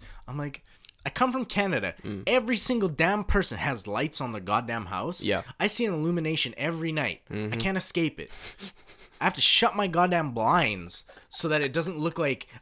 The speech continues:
Speaker 1: I live in the middle of Las Vegas with neon lights going off, right?
Speaker 2: Every fucking night.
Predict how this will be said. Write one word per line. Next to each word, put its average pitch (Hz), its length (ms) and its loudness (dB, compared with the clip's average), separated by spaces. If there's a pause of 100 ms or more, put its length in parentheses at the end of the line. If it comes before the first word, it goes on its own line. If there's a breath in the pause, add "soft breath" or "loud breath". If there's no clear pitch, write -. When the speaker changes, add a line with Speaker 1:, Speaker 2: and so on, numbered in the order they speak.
Speaker 1:
I 139 80 -2
live 147 200 0
in 170 100 -2
the 143 60 -2
middle 147 260 -2
of 120 80 -6
Las 120 320 0
Vegas 117 380 -2
with 98 120 -12
neon 117 400 -4
lights 110 260 -2
going 87 300 -8
off, 76 280 -12
right? 123 120 0
Speaker 2:
Every 113 280 -2
fucking 101 420 -6
night. 95 280 -6